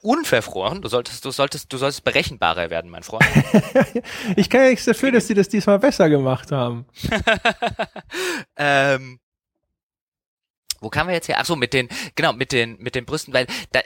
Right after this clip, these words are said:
Speaker 1: das finde ich so ganz, also das habe ich jetzt in der Rezeption da draußen nicht so wahrgenommen, weil das finde ich echt halt,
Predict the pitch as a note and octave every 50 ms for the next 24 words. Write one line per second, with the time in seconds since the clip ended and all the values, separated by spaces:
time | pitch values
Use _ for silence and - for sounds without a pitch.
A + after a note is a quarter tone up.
0 | - B2+ - D3+ G3 - - - - A3 G#3+ G#3+ G3 - F#3+ E3+ E3+ D#3+ - -
1 | - - C3+ C#3+ D#3 F3 G#3+ A3+ F3+ F3+ F3+ E3 - D#3 D3+ C#3+ C3 C3 - -
2 | - A2+ - - - - - B2 B2 D3+ G3 G3+ F#3+ F3 - - - B2+ C3 D3+
3 | F#3 F#3+ - - E3 D#3 F3 G#3+ - - - - D3 A#2+ G2 E2+ F2+ G#2 A#2 B2
4 | A#2+ A2+ A2+ C#3 F3 D3 C3 E3 G3 - - C4+ - - - G3 G3 - G3 E3
5 | -